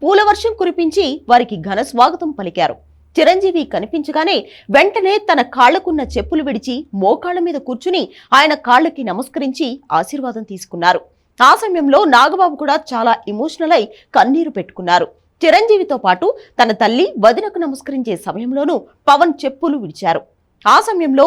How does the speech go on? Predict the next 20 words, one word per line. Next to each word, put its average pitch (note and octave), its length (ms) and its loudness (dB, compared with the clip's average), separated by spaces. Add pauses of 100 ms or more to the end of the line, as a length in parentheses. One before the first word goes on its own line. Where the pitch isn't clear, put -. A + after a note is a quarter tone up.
(160)
భర్త B3 220 0 (100)
చెప్పుల్ని D4+ 380 -4 (340)
లెజినెవా G4 440 0 (120)
తన C#4+ 100 -2 (120)
చేతులతో C#4+ 420 -2 (100)
తీసుకుని A#3+ 360 -6 (220)
పక్కన A3+ 240 -4 (100)
నిలబడ్డారు. F3 460 0 (220)
విదేశీ G#4+ 380 4 (120)
వనిత C#4 300 2
అయినా D#4+ 220 2 (320)
తన C#4 100 6 (140)
భర్త E4 200 2 (120)
చెప్పులను D#4+ 420 -4
తీసుకుని C#4 360 -6 (160)
పట్టుకుని E4+ 460 0
నిల్చోవడం D4 440 0 (320)
ప్రతి D#4+ 280 2 (100)
ఒక్కరిని B3+ 320 -4 (240)
ఆశ్చర్యపడేలా G#3+ 680 -4